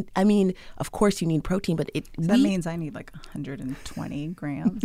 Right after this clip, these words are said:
Speaker 2: No. <laughs> Right. Maybe a hundred and ten. No, I'm joking.
Speaker 1: But no, no, I know.
Speaker 2: <laughs> Much higher than that.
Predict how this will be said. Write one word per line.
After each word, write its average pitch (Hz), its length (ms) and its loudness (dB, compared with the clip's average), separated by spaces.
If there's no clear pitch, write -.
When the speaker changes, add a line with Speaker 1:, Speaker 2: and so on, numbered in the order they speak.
Speaker 2:
No. - 80 4
<laughs> - 960 0
Right. - 640 2
Maybe 208 160 2
a 175 80 2
hundred 175 260 0
and 165 100 -6
ten. 180 280 -2
No, 170 80 -4
I'm 180 160 -6
joking. 135 320 -8
Speaker 1:
But 180 160 8
no, 170 140 10
no, 156 100 12
I 139 80 8
know. 131 240 4
Speaker 2:
<laughs> - 40 -18
Much 320 260 12
higher 427 280 10
than 415 180 2
that. 392 200 2